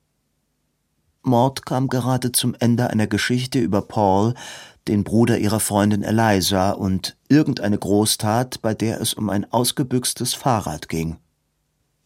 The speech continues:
„Und morgen Abend gehen Paul und seine Freunde ins Gaiety Theater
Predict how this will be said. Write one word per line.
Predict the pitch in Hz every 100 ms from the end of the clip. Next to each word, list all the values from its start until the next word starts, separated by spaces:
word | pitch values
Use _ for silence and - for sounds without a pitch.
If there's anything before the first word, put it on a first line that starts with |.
| _
„Und | 160 156
morgen | 190 226 240
Abend | 151 165 220 -
gehen | 165 143
Paul | - 151 156 175
und | 165
seine | 151 147
Freunde | - 135 156 160
ins | - -
Gaiety | 147 156 170 127
Theater | 117 80 82 82 90 82